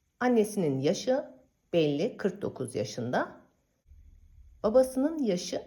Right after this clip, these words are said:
annesinin yaşının yedide biri kadar fazla. Annenin yaşı,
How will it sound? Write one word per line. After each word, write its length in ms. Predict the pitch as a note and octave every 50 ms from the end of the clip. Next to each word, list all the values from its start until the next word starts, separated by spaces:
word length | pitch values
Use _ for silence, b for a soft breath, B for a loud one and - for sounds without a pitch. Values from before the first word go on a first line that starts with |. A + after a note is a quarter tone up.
| - - _ _ _ -
annesinin 640 | - B3 B3 A3+ F#3+ F3 - - - C3+ C3 C3+ D3
yaşının 560 | F#3 A3 G#3+ - - F#3 F#3 G#3 C#4 F#4+ - - - _ _ _ _ -
yedide 460 | B3+ F3+ - G3+ G3 A3+ B3 B3+ B3+
biri 420 | F#3 F3 E3 G#3+ C4+ D4+ - - -
kadar 520 | - - E3+ E3 E3+ G#3+ C#4+ E4+ D#4+ -
fazla. 680 | - - - D#3 C#3+ C#3 - C3+ A2+ G2 - - - - _ _ _ _ _ _ _ _ _ _ _ _ _ _ _ _ _ _ _ _ _ _ _ _ -
Annenin 480 | G#3 A3+ G#3+ F#3 D#3+ F3+ A#3 C#4+ D4
yaşı, 480 | B3+ G3 C#3+ - - - - - B2+ -